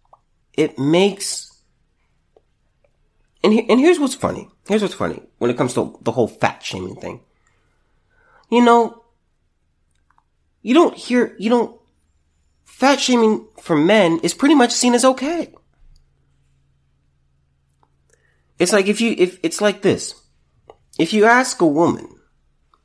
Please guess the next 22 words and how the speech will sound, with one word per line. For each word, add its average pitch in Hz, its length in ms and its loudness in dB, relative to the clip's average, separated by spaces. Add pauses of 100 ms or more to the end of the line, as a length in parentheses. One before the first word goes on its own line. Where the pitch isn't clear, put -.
(100)
if 151 120 -6
you 202 60 2
ask 214 160 0
a - 40 -4
woman 156 220 2
how 143 100 0
much 135 180 0
she 143 140 -4
weighs, 92 460 -2 (2750)
it's 160 140 0
inappropriate. 175 680 0
If 113 120 -6
you 156 60 0
ask 143 240 0
a 120 40 -16
guy 202 180 4
how 160 120 -2
much 95 220 -2
he 104 100 -2
weighs, 90 520 0 (920)
that's 110 220 0
fine. 269 460 -2